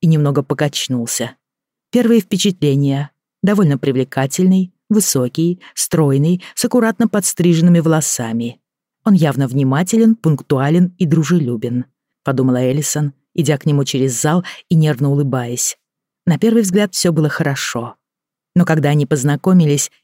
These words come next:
и он отправился к бару, чтобы принести ей выпить, она заметила, что он принёс с собой несколько набитых полиэтиленовых пакетов.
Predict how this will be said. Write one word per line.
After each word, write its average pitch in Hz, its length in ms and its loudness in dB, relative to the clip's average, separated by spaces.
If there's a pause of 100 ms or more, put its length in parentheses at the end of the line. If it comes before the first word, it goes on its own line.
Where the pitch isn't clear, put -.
и 180 60 0
он 160 140 2
отправился 147 580 0
к 127 80 -4
бару, 139 360 0
чтобы 143 320 -2
принести 147 480 -2
ей 143 180 2
выпить, 151 460 0 (380)
она 160 180 2
заметила, 156 500 2
что 156 160 -4
он 147 120 0
принёс 156 320 0
с - 60 -6
собой 147 260 0
несколько 151 440 0
набитых 151 500 0
полиэтиленовых 147 840 0
пакетов. - 720 -10